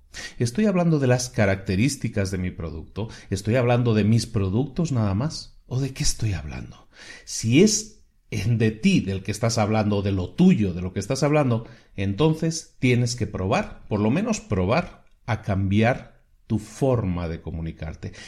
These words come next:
Pruébalo, prueba a hacer algo diferente. No vas a obtener resultados diferentes si no pruebas cosas diferentes. Te recomiendo que lo hagas, que pruebes algo diferente, que pruebes a comunicarte con una nueva portada, con un nuevo folleto, con un nuevo volante.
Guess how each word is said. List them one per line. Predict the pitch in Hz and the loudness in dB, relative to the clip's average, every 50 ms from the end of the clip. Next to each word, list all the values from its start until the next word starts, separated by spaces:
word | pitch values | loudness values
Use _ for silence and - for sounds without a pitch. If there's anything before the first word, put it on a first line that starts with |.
| - - - - - - | -20 -20 -20 -20 -10 0
Pruébalo, | - 135 156 196 233 240 180 117 92 - - - - - - - | 2 6 6 8 8 6 6 4 2 0 -6 -10 -14 -20 -14 -2
prueba | - 131 147 156 160 175 165 | 4 6 6 6 6 4 2
a | 139 117 | 2 0
hacer | 113 - - 131 127 120 | -2 -2 -2 0 2 2
algo | 117 123 117 120 120 110 | 2 2 0 0 -2 0
diferente. | 113 107 101 - 104 101 104 101 98 92 92 - 87 - - - - - - - - - | 0 0 -2 0 -2 0 0 2 0 0 -2 -4 -14 -16 -16 -20 -20 -20 -20 -20 -14 -2
No | - 113 131 143 | 0 2 2 4
vas | 151 165 165 - | 4 2 2 2
a | 156 | -2
obtener | 156 - 143 123 123 127 113 | -2 -2 -2 2 2 0 0
resultados | 104 107 107 - 101 95 127 143 160 143 | 0 -2 -2 -2 -2 0 2 2 2 2
diferentes | 131 113 113 120 117 135 151 - 165 - | 0 -2 0 0 0 0 0 -2 -6 -4
si | - 117 | -2 -2
no | 113 123 123 120 | 0 0 -2 -2
pruebas | 127 127 127 123 117 - | -4 -4 -2 -2 -4 -6
cosas | - - 113 120 123 110 | -6 -6 -4 -2 -2 -2
diferentes. | 113 110 104 - 113 110 104 95 87 - - - - - - - - | -4 -4 -2 0 0 2 2 0 -2 -6 -8 -10 -14 -20 -20 -16 -4
Te | - 127 | 0 2
recomiendo | 120 123 120 - 127 135 151 147 131 107 82 - | 2 2 2 2 2 4 4 4 4 2 -2 -4
que | - 80 | -8 -10
lo | 80 78 | -10 -10
hagas, | 78 64 - - - - - - - - - - | -12 -12 -14 -14 -14 -14 -14 -14 -16 -16 -14 -2
que | - 117 - | 0 0 2
pruebes | - 139 147 147 151 147 - 123 | 4 4 4 4 2 0 0 0
algo | 117 120 127 123 | 0 2 2 0
diferente, | 120 113 - 123 135 131 120 - | 0 0 -2 -4 -4 -4 -6 -4
que | - 104 98 | -4 -4 -4
pruebes | 104 - 120 131 151 156 - 165 | 0 2 2 2 2 2 0 -2
a | 160 | -4
comunicarte | - 117 110 107 110 107 - - - 104 95 | 0 2 2 4 2 2 0 -2 -4 -4 -4
con | 95 92 98 | -2 0 0
una | 101 101 101 104 | 2 2 2 2
nueva | 104 104 101 101 104 107 107 - - | 0 0 0 0 0 0 -2 -2 0
portada, | 117 117 117 - 156 151 123 98 92 - | 0 0 2 4 4 4 4 2 0 -2
con | 98 92 95 | -2 -2 0
un | 101 104 104 | 0 0 0
nuevo | 104 107 107 107 104 | 0 0 0 0 -2
folleto, | 104 - 107 110 135 165 165 - 104 98 | -2 -2 -2 2 2 0 0 -2 -6 -6
con | 101 98 | -4 -4
un | 101 110 | -2 -2
nuevo | 120 135 135 127 107 | -2 -2 -2 -2 -2
volante. | 95 95 95 123 139 123 120 - 90 90 | 0 0 0 2 2 0 0 -2 -4 -6